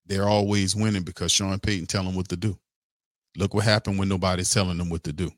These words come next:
Look what, look what happens when nobody telling either one of 'em what to do. Look how the product on the field looks. So instead of going and check his team, he turns and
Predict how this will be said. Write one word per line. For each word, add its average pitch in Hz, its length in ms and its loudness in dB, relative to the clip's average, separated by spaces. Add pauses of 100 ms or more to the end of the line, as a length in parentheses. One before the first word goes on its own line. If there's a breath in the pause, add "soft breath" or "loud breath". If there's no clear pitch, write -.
(1500)
Look 107 280 0
what, 117 140 4 (260)
look 120 240 4
what 117 100 2
happens 113 380 4
when 110 100 2
nobody 113 420 6
telling 113 380 2
either 123 240 2
one 131 240 4
of 110 160 2
'em 92 100 4
what 87 160 0
to 90 80 -2
do. 80 260 -4 (600)
Look 104 160 0
how 110 120 6
the 101 80 2
product 107 380 2
on 92 140 2
the 85 60 0
field 80 340 0
looks. - 340 -2 (880)
So - 160 2
instead 120 380 6
of 101 80 2
going 104 280 2
and 87 80 -2
check - 260 2
his - 200 2
team, 107 320 2
he 95 100 -4
turns 95 380 0
and 85 180 -6